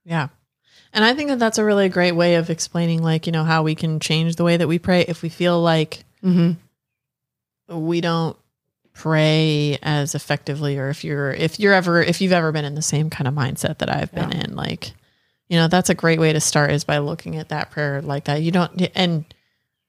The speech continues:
Speaker 1: it is interesting now thinking about it, where it's like, do seven, say the Lord's Prayer seven times. And it's like,
Speaker 2: Yeah.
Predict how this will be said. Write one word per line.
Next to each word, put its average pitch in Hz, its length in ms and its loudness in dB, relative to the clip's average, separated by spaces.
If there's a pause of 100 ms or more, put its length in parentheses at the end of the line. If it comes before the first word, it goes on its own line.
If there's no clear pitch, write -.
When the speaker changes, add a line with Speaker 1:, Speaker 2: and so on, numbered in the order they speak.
(920)
Speaker 1:
it 175 100 -2
is 180 180 2
interesting 151 500 0
now 139 200 4
thinking 160 380 0
about 185 280 4
it, 208 240 2
where 151 120 -4
it's 156 160 -6
like, 147 260 0 (560)
do 180 220 2
seven, 160 680 2 (1500)
say - 280 2
the 170 100 0
Lord's 156 280 2
Prayer 151 240 -4
seven 147 320 -2
times. 143 360 -6
And 135 100 -4
it's 143 120 -8
like, 135 180 -4
Speaker 2:
Yeah. - 60 -18